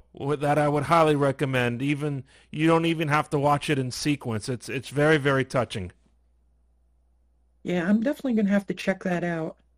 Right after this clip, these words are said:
Speaker 2: It sounds very cool.
Speaker 1: Right. It's in, uh, it's in the fifth season, I believe. Uh, that's the one that I just finished. Um, so, um, yes, um, it's another question I wanted to ask you, Liz, was, um, we were talking about, uh,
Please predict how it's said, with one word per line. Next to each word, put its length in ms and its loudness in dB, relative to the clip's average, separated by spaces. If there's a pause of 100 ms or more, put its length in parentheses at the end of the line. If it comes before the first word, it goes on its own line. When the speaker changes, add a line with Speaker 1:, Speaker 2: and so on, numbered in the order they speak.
(100)
Speaker 2:
It 240 -8
sounds 360 2
very 380 -2
cool. 300 -4 (280)
Speaker 1:
Right. 360 -12
It's 280 -10
in, 240 -2
uh, 280 0 (380)
it's 180 -2
in 140 4
the 80 0
fifth 300 2
season, 420 0
I 100 0
believe. 560 -2
Uh, 180 2
that's 220 -2
the 120 -4
one 180 0
that 80 -2
I 100 -2
just 260 -6
finished. 460 -12 (560)
Um, 760 0
so, 560 -2
um, 540 -6 (340)
yes, 400 2
um, 580 2 (1200)
it's 400 -8
another 380 2
question 340 2
I 40 0
wanted 220 2
to 60 4
ask 320 0
you, 100 2
Liz, 340 -2
was, 260 -2
um, 240 0
we 120 0
were 120 4
talking 440 -2
about, 500 2
uh, 300 0